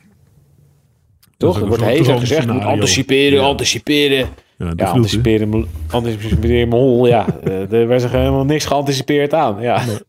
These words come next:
Speaker 1: Nog honderdtwintig kilometer van de finish. Bam, favoriet.
Speaker 2: Ja, daar gaan we. Ja.
Speaker 1: Ja. Nee, dat is waar. Wat dat betreft is er ook een hoop veranderd. Maar wie weet dat deze wedstrijd, eh, toch ingrediënten genoeg in zich heeft.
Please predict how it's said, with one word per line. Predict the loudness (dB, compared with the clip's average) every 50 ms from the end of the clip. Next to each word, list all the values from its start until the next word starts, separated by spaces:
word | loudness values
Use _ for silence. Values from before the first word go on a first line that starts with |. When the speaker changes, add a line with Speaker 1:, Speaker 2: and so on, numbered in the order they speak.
| _ _ _
Speaker 1:
Nog | -6 -2 0
honderdtwintig | 2 2 2 2 2 2 2 2 2 0
kilometer | 0 0 2 2 2 2 2 0
van | -2 -2
de | -2 -2
finish. | -2 -2 -2 -2 -4 -4 -2
Bam, | -2 -2 -2 -2 -6 _ _
favoriet. | _ _ -6 -4 -2 0 2 2
Speaker 2:
Ja, | 2 2 0 -2 -2
daar | -2 -2 0
gaan | 0 0 0 0
we. | 0 0 -2 -4 -6 -12 _ -4
Ja. | -2 -2 -2 -2
Speaker 1:
Ja. | -4 -8 -12 -18 _ _ _ _ _ _ _ _ _ _ _ _ -20 -20 -20 -20 _ _ _
Nee, | 0 0 2
dat | 2 0
is | -2 -2
waar. | -4 -8 -8 -10 -12 _
Wat | -12 -4
dat | -4 -2
betreft | -2 0 0 0 -2 0 -2
is | -4 -4 -2
er | -2 -2
ook | -2 -2
een | 0 0
hoop | -2 -2 -2
veranderd. | -4 -4 -2 -2 -2 -2 -4 -6 _ _ _ _ _ _ _ _ _
Maar | -4 -2 0
wie | 0 0 2
weet | 2 2 2 0 -4 _ _ _ _ _ _ _ _ _ _ _ _ _ _ _ _ _ _ _ _
dat | -8 -2 0
deze | 2 2 2 2 0
wedstrijd, | -2 -2 -2 -2 -2 -2 -2 -2 -4
eh, | -4 -4
toch | -2 -4 -4 -4 -4 -6
ingrediënten | -4 -2 -2 -2 0 0 0 2 2 0 0 0 0 0
genoeg | 0 0 2 2
in | 2 2 2
zich | 0 -2 -2
heeft. | 0 -2 -4 -4 -8